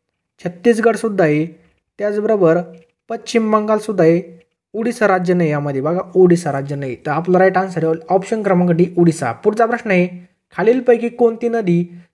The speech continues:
सिंधू नदी प्रणालीचा भाग नाही? खालीलपैकी कोणती नदी सिंधू नदी प्रणालीचा भाग नाही? एकदम आयएमपी प्रश्न आहे. चला, पटकन आन्सर द्यायचा, आपल्याला तीन सेकंद मिळतील. तर राईट आन्सर बघायचं ऑप्शन क्रमांक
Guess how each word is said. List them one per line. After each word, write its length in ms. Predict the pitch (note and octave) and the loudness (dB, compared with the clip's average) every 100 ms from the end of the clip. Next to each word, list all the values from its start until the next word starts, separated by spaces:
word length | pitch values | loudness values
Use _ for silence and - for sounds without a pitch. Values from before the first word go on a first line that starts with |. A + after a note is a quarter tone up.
| _ | _
सिंधू 440 | - A#3+ A#3+ C4 | -4 -2 0 0
नदी 320 | A#3+ A#3 A3 | 2 2 2
प्रणालीचा 600 | A3+ - G#3+ G#3 G#3+ G#3+ | -4 -2 0 2 0 2
भाग 200 | G3+ D#3 D3 | 0 0 -2
नाही? 280 | E3 D3 C3+ | -2 -2 -4
खालीलपैकी 760 | - F3 G#3+ A3 F3+ E3 F#3+ - - _ _ _ - | -2 2 2 2 0 0 -4 -6 -14 _ _ _ -6
कोणती 380 | A#3 A#3 A#3 | -4 -4 -4
नदी 400 | A#3+ A#3 G3 F3 | -2 -2 2 2
सिंधू 480 | F3 - A#3 A3 A#3+ | 2 -2 -6 0 0
नदी 280 | A#3 G#3+ G#3 | 0 -2 -4
प्रणालीचा 580 | G#3+ G3+ G3 G3 G3 A3 | -2 0 2 0 0 0
भाग 320 | F3 C#3+ C#3 | 0 -4 -4
नाही? 220 | C#3 C3 - | -6 -6 -2
एकदम 300 | F#3 G3+ G3 | 0 2 2
आयएमपी 240 | F#3+ F#3+ | 0 -2
प्रश्न 280 | F#3+ G3 F#3+ | -2 -2 0
आहे. 420 | D#3 E3+ E3+ - _ _ _ _ - | 2 0 -4 -20 _ _ _ _ -8
चला, 120 | F#3 | -4
पटकन 360 | F3 A3+ - A#3+ | -2 -2 2 2
आन्सर 280 | A#3+ A#3 | 2 0
द्यायचा, 180 | G3 F#3+ | 2 2
आपल्याला 260 | F#3 G3+ F#3 | 2 0 -4
तीन 120 | G#3+ | -8
सेकंद 360 | G3 F#3+ F#3 E3+ | -4 0 2 4
मिळतील. 480 | D#3+ C3+ B2+ - _ _ _ _ _ _ _ _ _ _ _ _ _ _ _ _ _ _ _ _ _ _ _ _ _ - | 2 -2 -8 -10 _ _ _ _ _ _ _ _ _ _ _ _ _ _ _ _ _ _ _ _ _ _ _ _ _ -4
तर 60 | |
राईट 180 | G3 A#3+ | 0 2
आन्सर 240 | B3 A#3+ A3+ | 0 0 0
बघायचं 400 | A3+ G3+ G3 G#3 | 2 2 2 0
ऑप्शन 440 | - G#3 - B3 | 0 -2 -2 -2
क्रमांक 400 | A#3 G#3+ A3 F#3+ | 0 -2 0 0